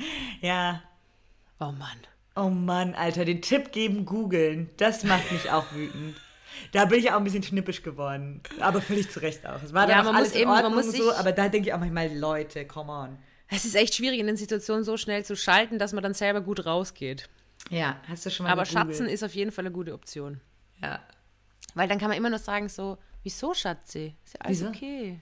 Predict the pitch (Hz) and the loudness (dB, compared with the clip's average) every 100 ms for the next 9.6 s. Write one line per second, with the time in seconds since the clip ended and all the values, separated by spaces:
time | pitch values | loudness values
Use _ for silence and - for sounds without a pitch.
0 | - - - 247 - 208 247 202 160 - | -16 -6 -4 -4 -4 -2 0 0 -2 -6
1 | 139 135 135 131 - _ - 170 151 - | -10 -8 -8 -10 -18 _ -14 -12 -14 -2
2 | 240 247 247 233 196 170 160 165 143 - | 2 2 2 0 0 -6 -8 -12 -14 -2
3 | 196 247 247 277 254 180 156 143 - 139 | 2 4 2 -4 -6 -8 -8 -12 -12 -12
4 | 143 359 - 330 - 277 254 - - - | 0 4 6 4 4 0 0 -10 -12 -6
5 | - - 233 233 233 226 - 220 190 190 | 0 6 8 10 10 8 2 2 2 2
6 | 185 175 180 160 156 156 156 180 175 175 | 0 0 0 2 0 0 -2 4 6 6
7 | 165 160 151 147 220 233 254 - - - | 6 4 4 4 4 2 -2 -6 -4 4
8 | 180 175 170 160 151 147 156 - - 202 | 4 6 2 2 2 2 -2 -10 -8 -2
9 | 190 147 - 151 147 156 | 0 -2 -4 -2 -2 -6